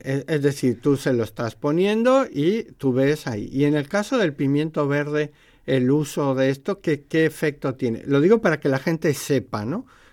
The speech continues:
Es decir, vale, Alicia se ha puesto a estudiar esto, pero tendrá un resultado. Es decir,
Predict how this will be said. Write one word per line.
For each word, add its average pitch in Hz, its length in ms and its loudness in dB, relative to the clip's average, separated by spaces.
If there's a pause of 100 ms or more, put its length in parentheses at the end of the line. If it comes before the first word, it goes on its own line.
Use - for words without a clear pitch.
(100)
Es 123 140 -4
decir, 117 500 -2 (280)
vale, 120 440 -2
Alicia 135 680 0
se 175 160 -6
ha 156 100 -4
puesto 131 380 -4
a 127 80 0
estudiar 135 480 0
esto, 170 340 -2
pero 127 200 -2
tendrá 120 420 -2
un 156 140 -2
resultado. 139 760 -4 (440)
Es 135 160 0
decir, 127 460 -2